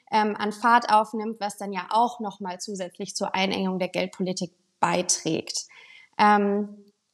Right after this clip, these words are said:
was man da jetzt natürlich bedenken muss, ist, dass je größer die Zinsschritte ausfallen, ähm, desto größer ist natürlich auch das Risiko, dass das Wirtschaftswachstum sich verlangsamt.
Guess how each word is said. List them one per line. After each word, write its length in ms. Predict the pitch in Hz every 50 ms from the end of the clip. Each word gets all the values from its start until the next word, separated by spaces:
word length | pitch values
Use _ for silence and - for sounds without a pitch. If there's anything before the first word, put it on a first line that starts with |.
| _ _ _ _ _ _ _
was 220 | 220 214 220 220
man 140 | 233 220 214
da 80 | 214 220
jetzt 160 | 233 226 240
natürlich 280 | 220 226 233 226 220
bedenken 380 | - 208 180 208 214 254 240 254
muss, 240 | 247 240 233 233 -
ist, 300 | - - 220 220 - -
dass 240 | 220 208 - - -
je 220 | 202 196 190 196 _ _
größer 580 | - - _ 226 240 262 294 285 - 294 269 247
die 160 | 233 247 240
Zinsschritte 640 | - - 240 240 233 - - 208 214 - - -
ausfallen, 680 | 208 233 285 285 - - - 285 277 277 294 320 359 370 - - _ _ _ _ _ _ - -
ähm, 380 | 226 233 226 226 226 226 220 226
desto 280 | 226 226 220 - 226 208
größer 640 | - 208 214 240 254 277 311 - - 285 247 -
ist 100 | 254 -
natürlich 400 | 247 226 233 - 247 240 220 -
auch 120 | 226 214 -
das 220 | 226 208 - -
Risiko, 420 | 233 233 220 233 226 - - 226 214
dass 180 | 202 208 202
das 220 | - 196 196 - -
Wirtschaftswachstum 840 | 196 196 196 - 202 190 - - - 175 175 - - - 190 185 175
sich 160 | 180 170 -
verlangsamt. 720 | - 180 175 175 175 175 180 165 165 170 175 190 190